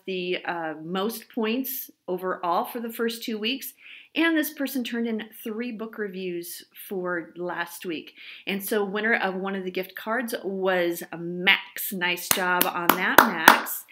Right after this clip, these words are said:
And then the other two winners were drawn out. If you participated in at least three of the activities last week, then you, uh, were put into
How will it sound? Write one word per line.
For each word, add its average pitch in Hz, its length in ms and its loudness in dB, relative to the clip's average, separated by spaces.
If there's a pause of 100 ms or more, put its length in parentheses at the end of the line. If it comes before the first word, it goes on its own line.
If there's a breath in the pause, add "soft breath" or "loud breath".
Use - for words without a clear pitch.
(320 loud breath)
And 226 280 6
then 240 540 6
the 233 220 2
other 269 200 4
two 302 240 0
winners 294 360 2
were 226 300 2
drawn 220 440 2
out. 285 400 -2
If 202 300 -2
you 220 320 0
participated 220 640 -2
in 202 220 -2
at - 160 -4
least 196 280 -6 (200)
three 226 360 -2
of 202 160 -4
the 202 200 -4
activities 226 680 0
last 240 360 -2
week, 269 340 -4 (340 loud breath)
then 196 480 2
you, 196 760 0 (160)
uh, 170 240 2
were 175 160 -4
put 202 320 -4
into 196 440 -4